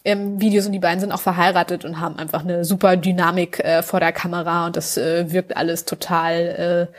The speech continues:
äh, ja, ungezwungen und irgendwie witzig. Also die beiden sind irgendwie witzig und ich mag halt so dieses, äh, Fail und nochmal Retry und so auch total gerne und dass sie das auch zeigen.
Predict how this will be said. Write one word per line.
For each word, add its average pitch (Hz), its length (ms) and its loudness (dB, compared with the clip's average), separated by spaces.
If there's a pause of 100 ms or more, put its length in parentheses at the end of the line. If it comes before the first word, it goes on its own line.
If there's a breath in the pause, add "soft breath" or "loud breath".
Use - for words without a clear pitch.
(360 loud breath)
äh, 196 80 4
ja, 180 140 6
ungezwungen 185 720 2
und 165 140 -4
irgendwie 175 360 -2
witzig. - 380 -2
Also 175 200 -2
die 175 120 -4
beiden 165 320 -2
sind 170 180 -6
irgendwie 180 260 -4
witzig 220 440 0
und - 320 -6
ich - 180 -8
mag 170 220 -4
halt 170 160 -2
so 185 80 4
dieses, 170 480 0
äh, 170 220 2
Fail 170 600 4
und 170 260 -6
nochmal 170 580 0
Retry 170 680 0
und 175 120 -6
so - 160 -2
auch - 140 -4
total 175 380 -4
gerne 170 300 -4
und 165 140 -6
dass 156 100 -4
sie 175 80 -2
das 170 180 -2
auch - 140 -8
zeigen. 175 420 0